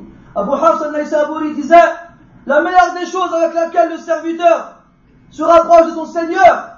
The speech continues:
c'est de montrer le besoin qu'il a envers lui et de s'accrocher fermement à la sunna et de rechercher la subsistance dans ce qui lui est licite. Et Sahl ibn Abdullah disait, celui qui fait attention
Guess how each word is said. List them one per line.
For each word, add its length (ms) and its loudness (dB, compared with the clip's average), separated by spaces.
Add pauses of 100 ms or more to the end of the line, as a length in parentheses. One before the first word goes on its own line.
(280)
c'est 200 -2
de 60 0 (100)
montrer 340 -6
le 120 -4
besoin 460 -4
qu'il 140 -12
a 140 -2
envers 280 -8
lui 360 -8 (340)
et 120 -8
de 120 -2
s'accrocher 560 -4
fermement 460 -2
à 160 0
la 60 -6
sunna 600 -4 (300)
et 100 -14
de 100 -8
rechercher 580 -6
la 160 -4
subsistance 960 -4 (200)
dans 160 -6
ce 200 -10
qui 160 -12
lui 180 -4
est 140 -4
licite. 480 -6 (380)
Et 100 -4
Sahl 380 2
ibn 100 -10
Abdullah 720 -2
disait, 260 2 (440)
celui 420 -2
qui 160 -8
fait 80 -2
attention 760 -2